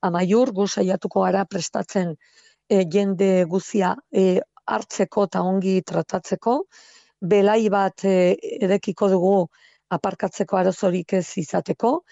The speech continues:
eta animatzen dugu jendea Bazkala ondotik ja etortzera, ze ostatu zerbitzua izanen dugu,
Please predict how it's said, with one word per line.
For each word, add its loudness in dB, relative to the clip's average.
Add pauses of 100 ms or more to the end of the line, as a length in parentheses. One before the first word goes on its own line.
(260)
eta 0
animatzen -2
dugu 2
jendea 2
Bazkala -2
ondotik -2
ja 2 (100)
etortzera, -2 (460)
ze 2
ostatu -4
zerbitzua -2
izanen -4
dugu, 2